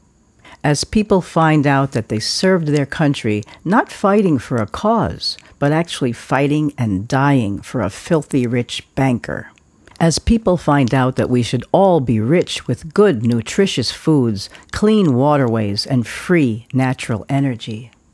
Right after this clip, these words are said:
as people find out the truth about the luxurious, affordable airships and how they docked at mooring stations in the sky atop the fabulous skyscrapers, which were already there for perhaps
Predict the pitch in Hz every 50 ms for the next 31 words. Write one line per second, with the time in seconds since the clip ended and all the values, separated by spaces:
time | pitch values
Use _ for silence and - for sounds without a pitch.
0 | - - - - - 127 123 120 - - - - 180 165 175 175 160 - - 160
1 | 160 165 156 123 147 156 165 156 - 147 131 - - - 185 185 151 123 - -
2 | - - 135 117 123 117 113 110 - 120 110 107 107 110 117 104 107 131 139 170
3 | 180 175 175 175 175 170 - - - - - - - - - 113 110 - - -
4 | - 151 160 190 190 185 170 190 190 190 - - 143 139 139 143 - - - 110
5 | - - - - - - - - - - - 131 135 135 147 160 147 143 139 151
6 | 143 127 127 - 160 165 196 185 - - 190 - - 151 151 175 196 208 196 165
7 | 139 120 - - - 131 131 127 - - 135 127 120 120 127 123 120 120 123 -
8 | - - 175 180 180 165 135 110 87 - - _ - - - - - - - 131
9 | 127 - - 147 127 - - 127 113 - - - - 165 170 185 170 180 196 175
10 | 170 175 175 - - - - - 156 143 143 143 135 - - - 123 113 110 -
11 | - 110 98 101 113 - - - - _ _ _ _ _ _ - 185 208 190 -
12 | - - 127 117 110 - 127 147 160 160 143 139 143 135 131 123 107 95 120 131
13 | 135 117 110 104 101 117 _ - - _ _ - - 143 - 185 156 139 131 165
14 | 170 - - - - -